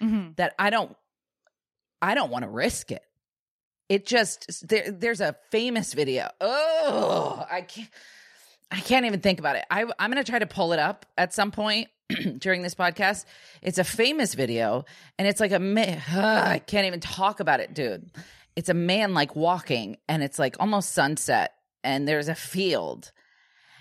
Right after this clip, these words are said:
Speaker 2: and you can see very far in the distance the silhouette of a man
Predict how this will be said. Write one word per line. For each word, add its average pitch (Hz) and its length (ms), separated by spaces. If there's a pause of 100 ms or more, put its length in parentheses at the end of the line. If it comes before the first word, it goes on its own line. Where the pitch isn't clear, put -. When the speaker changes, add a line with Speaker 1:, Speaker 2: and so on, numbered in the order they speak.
(120)
Speaker 2:
and 175 180
you 175 200
can 170 220
see 196 640
very 170 360
far 170 280
in 175 100
the 156 60
distance 147 500
the - 160
silhouette 160 1000 (340)
of 135 400 (280)
a 143 100
man 135 720